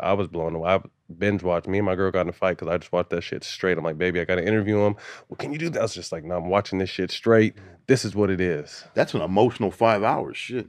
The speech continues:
Speaker 1: Yeah, it was
Speaker 2: There's a lot of
Speaker 1: good.
Speaker 2: people talking about, I didn't expect, um, a lot of people talking about crying a lot. They're crying when they've seen this thing, and I'm like, "Wow," you know.
Speaker 1: I held my
Speaker 2: Yeah.
Speaker 1: tear, I held my thug tears back.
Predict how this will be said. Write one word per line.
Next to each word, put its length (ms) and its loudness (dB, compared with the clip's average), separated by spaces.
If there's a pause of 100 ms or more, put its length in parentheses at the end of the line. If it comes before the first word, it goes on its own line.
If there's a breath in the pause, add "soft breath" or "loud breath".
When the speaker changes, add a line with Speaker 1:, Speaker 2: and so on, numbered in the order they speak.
Speaker 1:
Yeah, 300 2 (260 soft breath)
it 20 -4
was 120 0
Speaker 2:
There's 40 6
a 20 6
lot 160 10
of 40 6
Speaker 1:
good. 80 0
Speaker 2:
people 240 -2
talking 300 4
about, 400 2 (100)
I 80 6
didn't 160 4
expect, 500 0
um, 320 -4 (960 soft breath)
a 100 -8
lot 160 6
of 80 4
people 180 -8
talking 240 -6
about 180 -8
crying 380 0
a 60 -8
lot. 200 -10 (100)
They're 100 -16
crying 400 -4
when 80 -8
they've 140 -12
seen 180 -8
this 180 -12
thing, 160 -10
and 80 -12
I'm 120 -10
like, 160 -14
"Wow," 500 -10
you 100 -10
know. 380 -8
Speaker 1:
I 140 6
held 180 6
my 60 6
Speaker 2:
Yeah. 60 6
Speaker 1:
tear, 200 4
I 80 8
held 180 6
my 120 6
thug 320 4
tears 260 2
back. 260 4